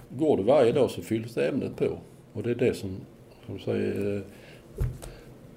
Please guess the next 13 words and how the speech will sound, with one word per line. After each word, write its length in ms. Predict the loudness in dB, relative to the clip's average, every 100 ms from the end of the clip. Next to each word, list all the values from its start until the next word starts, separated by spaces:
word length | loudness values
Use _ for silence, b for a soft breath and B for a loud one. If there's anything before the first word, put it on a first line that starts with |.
| -20 -20 -20 -20 -20 -20 -20 -20 -20 -20 -18
som 260 | -4 0 4
har 120 | 6
med 140 | 8
minnet 520 | 8 6 4 2 -2
i 120 | -6 0
hjärnan 560 | 2 4 4 0 -2
att 60 | -4
göra 360 | 0 0 0 -2
så 140 | -4
att 140 | -4
man 140 | -2 -2
kommer 300 | 2 2 4
tillbaka 580 | 2 2 0 -2 -12